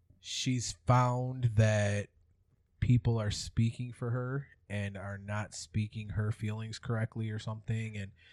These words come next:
it was a very P C, very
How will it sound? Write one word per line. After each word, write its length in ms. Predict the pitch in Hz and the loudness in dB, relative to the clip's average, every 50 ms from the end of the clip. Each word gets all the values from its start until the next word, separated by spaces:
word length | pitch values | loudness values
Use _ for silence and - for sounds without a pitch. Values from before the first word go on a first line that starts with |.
| - - - _ _ | -20 -20 -20 _ _
it 40 | - | 2
was 100 | 131 120 | 4 6
a 40 | 131 | 6
very 320 | 123 131 139 139 131 127 117 | 8 8 8 8 8 8 10
P 260 | - 127 123 123 120 | 10 10 10 10 8
C, 380 | 117 - - 123 120 117 113 117 | 4 2 2 0 2 2 2 2
very 680 | 104 110 110 110 110 110 107 104 104 104 101 98 95 | 2 2 2 2 0 0 -2 -2 -2 -2 -2 -4 -6